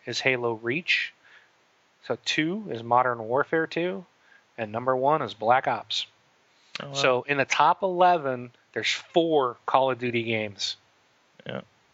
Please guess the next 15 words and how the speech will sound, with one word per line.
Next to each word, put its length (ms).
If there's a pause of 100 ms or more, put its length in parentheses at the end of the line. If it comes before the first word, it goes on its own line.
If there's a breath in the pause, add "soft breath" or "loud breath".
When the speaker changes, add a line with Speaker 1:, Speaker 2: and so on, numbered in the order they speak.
(360)
Speaker 1:
In 80
the 80
top 340
eleven 600 (1040)
most 400 (340)
played 320
games 320
on 160
live. 320 (680 loud breath)
Speaker 2:
Yeah, 320
and, 140
I 240
mean, 200
look 200
how, 340